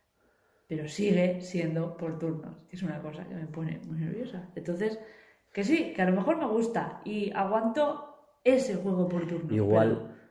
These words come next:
Speaker 2: igual te tumba la barrera de
Speaker 1: Pues también
Speaker 2: porque
Speaker 1: puede
Speaker 2: es una
Speaker 1: ser.
Speaker 2: barrera psicológica.
Speaker 1: Y me chapa la boca, oye, es posible.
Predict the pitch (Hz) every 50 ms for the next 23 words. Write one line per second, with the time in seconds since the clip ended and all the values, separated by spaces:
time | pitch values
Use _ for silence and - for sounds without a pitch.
0 | _ _ _ _ _ _ - 104 104 101 92 98 104 107 110 113 120 123 123 120
1 | 117 117 117 110 107 113 - - - - - _ _ _ _ _ _ _ _ _
2 | _ _ _ _ _ _ - _ - 110 104 - 110 107 107 107 104 92 95 95
3 | 92 92 90 90 90 92 92 90 90 87 - - - - 90 92 92 92 87 85
4 | 85 85 82 - - _ _ _ - - 165 160 - 160 160 180 208 208 107 104
5 | 104 120 107 123 139 147 135 113 101 95 92 90 90 87 - 87 - 90 87 98
6 | 104 - 107 90 90 87 143 208 202 196 180 185 202 196 180 180 156 151 147 160
7 | 190 196 208 180 147 - 156 165 190 185 147 - - - - 170 180 190 175 170
8 | 185 214 - 156